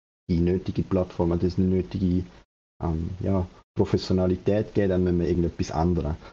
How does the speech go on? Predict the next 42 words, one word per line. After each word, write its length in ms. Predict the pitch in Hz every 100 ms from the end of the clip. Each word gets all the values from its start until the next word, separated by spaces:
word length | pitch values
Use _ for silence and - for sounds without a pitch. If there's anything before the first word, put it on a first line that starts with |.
| - -
Und 140 | 92 104
das 140 | 98
ist 160 | 101 98
dann 160 | 87
eigentlich 420 | 90 110 117 98
so 140 | - 95
ein 60 |
bisschen 200 | 95 90
der 80 | 87
Grund 200 | 87 87
gewesen, 180 | - 87
wieso 400 | 87 - 87 87
ich 60 | - - - -
das 180 | 87 -
gerade 180 | - 87
mache, 200 | 87 87
was 160 | 87
ich 120 | 90
jetzt 280 | - 110 -
mache. 240 | 156 175 -
Darum 220 | 90 92
habe 100 | 87
ich 80 | 87
vorher 220 | 92 87
schon 100 | 85
ein 40 | -
bisschen 140 | 90
angedeutet, 500 | 69 98 - 110 98
wir 120 | 98 87
haben 80 |
eigentlich 260 | 87 87 - - - _ _ -
sehr 160 | 95
lange 280 | 87 92 120
uns 140 | 120
überlegt, 480 | 113 107 107 107 -
wie 160 | 98 101
müssen 280 | 101 101 104
wir 200 | 107 -
arbeiten, 380 | 107 - 117 90
was 200 | 90 98
für 300 | - 98 98
ein, 140 | 98